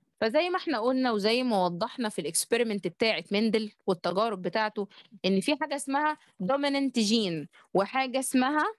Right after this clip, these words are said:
recessive gene. الدوميننت جين اللي هو الجين القوي اللي هيظهر في الفيرست جنريشن.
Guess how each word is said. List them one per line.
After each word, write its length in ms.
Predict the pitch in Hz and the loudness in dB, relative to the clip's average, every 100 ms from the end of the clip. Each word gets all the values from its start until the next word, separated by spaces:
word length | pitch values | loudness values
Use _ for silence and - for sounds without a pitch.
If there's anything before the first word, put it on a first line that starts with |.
| _ _ _ _ _ _ 196 | _ _ _ _ _ _ 0
recessive 640 | 220 - 294 - 254 175 151 | 0 2 0 0 -2 -4 -4
gene. 340 | 185 175 156 131 - - - 214 | 0 0 0 -4 -12 -20 -4 -2
الدوميننت 720 | 214 190 330 320 247 226 220 | 0 0 0 0 -4 -4 -4
جين 380 | 180 247 302 320 202 | 0 2 4 2 2
اللي 200 | 214 214 | 2 2
هو 280 | 277 302 | 2 2
الجين 460 | 247 214 208 302 285 | 2 2 2 4 4
القوي 720 | 233 - - 302 285 285 240 | 2 -2 0 2 2 2 2
اللي 300 | 233 226 233 | 2 2 2
هيظهر 460 | 220 294 254 247 226 | 0 0 2 0 0
في 140 | 214 | -4
الفيرست 500 | 208 277 285 294 254 | -4 -2 -2 -2 -2
جنريشن. 720 | 214 208 208 208 190 - 151 | 0 2 2 2 0 -4 -10